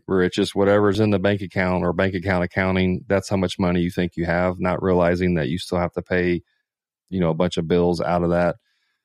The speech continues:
But once you start adding a bunch of people and you don't know your numbers, that just magnifies that. And like you said, it takes control, and you, you know,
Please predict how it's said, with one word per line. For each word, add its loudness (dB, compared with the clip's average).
But 2
once 2
you 4
start 2
adding 2
a 0
bunch -2
of -10
people 0
and 2
you 4
don't 4
know 6
your 4
numbers, 2
that 0
just -2
magnifies 0
that. 0
And -2
like -2
you 4
said, 4
it 0
takes 0
control, 2
and 0
you, 0
you -2
know, -2